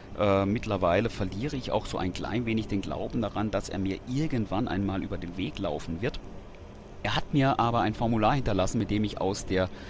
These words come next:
Pirateninnung austreten soll. Äh, aber nach kurzer Rücksprache mit Robin, das ist keine gute Idee, äh, weil, ähm, schließlich bin ich Pirat geworden, um hier weiterzukommen und das gebe ich doch nicht einfach so auf.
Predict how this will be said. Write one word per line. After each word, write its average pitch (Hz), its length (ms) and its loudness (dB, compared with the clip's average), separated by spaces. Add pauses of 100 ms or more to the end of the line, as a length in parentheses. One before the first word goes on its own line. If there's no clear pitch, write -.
(600)
Pirateninnung 127 680 4
austreten 98 760 -2
soll. 87 400 2 (500)
Äh, - 40 0
aber 104 840 2
nach 101 160 2
kurzer 113 260 -2
Rücksprache 92 460 0
mit 87 180 0
Robin, 92 360 0
das 92 160 0
ist 98 100 0
keine 95 260 2
gute 98 280 -4
Idee, 92 320 0 (640)
äh, 87 300 -2
weil, 85 400 0 (360)
ähm, 85 340 -6 (100)
schließlich - 600 -4
bin 113 320 0
ich - 160 -2
Pirat 87 460 2
geworden, 95 580 2
um 120 180 2
hier 98 160 2
weiterzukommen 95 800 0
und 90 100 0
das 82 220 -4
gebe - 160 -8
ich - 80 -10
doch 87 160 -8
nicht 87 160 -8
einfach 85 240 -8
so - 160 -6
auf. - 340 -8